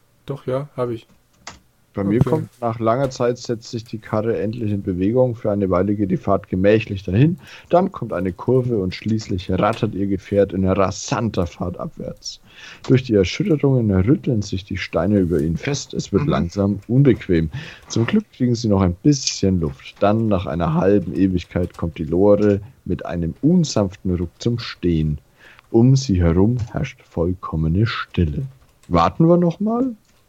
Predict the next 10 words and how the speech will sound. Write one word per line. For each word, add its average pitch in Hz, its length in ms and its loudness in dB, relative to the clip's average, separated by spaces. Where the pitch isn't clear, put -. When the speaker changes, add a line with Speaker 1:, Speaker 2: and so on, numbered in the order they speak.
Speaker 2:
Ah, - 140 -10
ich 143 100 -12
glaub, - 260 -8
dann - 160 -6
passiert 87 360 -6
nichts. 123 160 4
Speaker 3:
Ja, 156 140 4
zieh 147 680 -12
an 120 340 -4
Seil. 165 580 -2